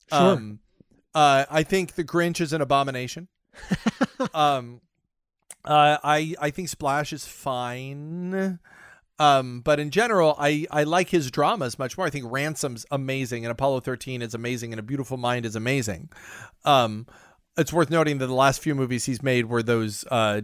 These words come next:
Speaker 2: Dan Brown movies, the, the Da Vinci Code movies, which
Speaker 1: Yeah,
Speaker 2: are just
Speaker 1: yeah.
Speaker 2: terrible. Um, so,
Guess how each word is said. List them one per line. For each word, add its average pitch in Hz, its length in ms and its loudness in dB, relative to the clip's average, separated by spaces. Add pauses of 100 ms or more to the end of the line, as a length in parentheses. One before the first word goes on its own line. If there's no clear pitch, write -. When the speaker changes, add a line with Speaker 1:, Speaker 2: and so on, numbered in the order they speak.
Speaker 2:
Dan 127 240 2
Brown 123 340 2
movies, 92 360 -8
the, 104 440 -2
the 98 340 -4 (180)
Da 131 100 -2
Vinci 131 240 -2
Code 98 180 0
movies, 95 260 -8
which 127 140 4
Speaker 1:
Yeah, 143 80 8
Speaker 2:
are 139 60 6
just 135 160 6
Speaker 1:
yeah. 135 140 2 (560)
Speaker 2:
terrible. 101 380 2 (520)
Um, 135 520 4 (600)
so, 190 540 4